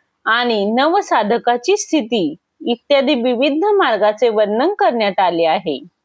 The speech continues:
पण या सर्वांची मांडणी पद्धतशीरपणे करण्यात आली नव्हती, म्हणून आकलन किंवा बोध होण्यासाठी आणि आचरण करण्यासाठी या मार्गाची सुसंबंध मांडणे आवश्यक होती.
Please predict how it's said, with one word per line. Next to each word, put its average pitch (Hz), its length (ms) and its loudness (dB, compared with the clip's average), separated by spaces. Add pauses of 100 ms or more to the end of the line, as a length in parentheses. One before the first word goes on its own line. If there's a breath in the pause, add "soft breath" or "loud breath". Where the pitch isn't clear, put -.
(680)
पण 392 200 2
या 403 160 2
सर्वांची 320 600 0
मांडणी 240 500 2
पद्धतशीरपणे 285 1040 0
करण्यात 240 480 0
आली 190 300 0
नव्हती, 180 460 -2 (640)
म्हणून 294 440 2 (200)
आकलन 254 640 0 (200)
किंवा 311 280 2
बोध 262 340 2
होण्यासाठी 277 880 0 (380)
आणि 311 220 2 (120)
आचरण 320 560 0
करण्यासाठी 233 1000 0
या 285 140 2
मार्गाची 233 640 0 (380)
सुसंबंध 302 960 2
मांडणे 226 540 2
आवश्यक 214 520 0 (100)
होती. 160 380 -2